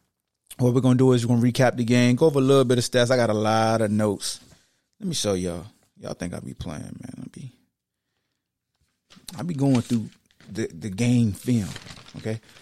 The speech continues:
I got notes. Okay? You, you would think I was a rapper. You see all these notes right here on the screen? Huh? You see this? I go through plays. Like,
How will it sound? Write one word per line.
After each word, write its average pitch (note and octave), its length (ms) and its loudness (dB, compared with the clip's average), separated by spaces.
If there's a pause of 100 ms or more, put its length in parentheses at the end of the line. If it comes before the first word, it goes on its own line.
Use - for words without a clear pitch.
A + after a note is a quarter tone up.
(160)
I D#3+ 160 0
got - 20 2
notes. A2 600 0 (800)
Okay? A#2+ 280 -4 (260)
You, E3+ 300 -2
you E3+ 140 0
would F3 140 -2
think D#3 180 2
I C3 80 2
was A2+ 180 0
a F#2 60 -2
rapper. G#2+ 520 -2
You C3+ 100 -6
see G3 240 0
all F3+ 160 4
these E3+ 180 -2
notes E3+ 240 0
right D#3 220 0
here D3 260 0 (120)
on D3+ 140 -4
the C3 60 -4
screen? C3+ 460 -6 (300)
Huh? D3+ 160 -4 (680)
You D3 80 -10
see E3+ 180 -6
this? D3+ 280 -2 (560)
I D3 100 -8
go E3+ 180 0
through F3 200 2
plays. B2+ 640 0 (180)
Like, A2 260 -8